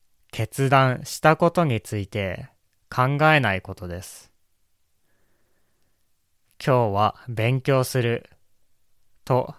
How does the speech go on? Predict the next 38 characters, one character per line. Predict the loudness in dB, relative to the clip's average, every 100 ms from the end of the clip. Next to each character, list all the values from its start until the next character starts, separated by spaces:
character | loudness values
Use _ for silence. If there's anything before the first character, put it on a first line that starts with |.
| -10
決 | -8 -6 -2
断 | 0 0
し | -2
た | -2 0
ら | 0 -4 -8 -18 _ _ _ _ _
勉 | 0 2
強 | 2 0
し | 0 -2
ま | -4
し | -4
ょ | -6 -6 -12
う。 | _ _ _ _ _ _ _ _ _ _ _ _ _ _ _ _ _ _ _ _ _ _ _ _ _ _ _ -4
や | -4
っ | -2
ぱ | 0 0
り | 0 -10 -16 _ _ _ -18
仕 | -8 -2
事 | -2 0 0 0
を | 0
し | -2
た | -2
方 | 0 0 0
が | 0 0
い | -2
い | -4
か | -8
な | -6 -6 -8 -12 _ _ _ _ _ _ -6
と | 0
は | 4 4 2 -10 _ _ _ -2
考 | 0 2 4
え | 4 4
な | 2 0
い |
で | 0 0
く | -2
だ | -4
さ | -8 -10
い。 | -10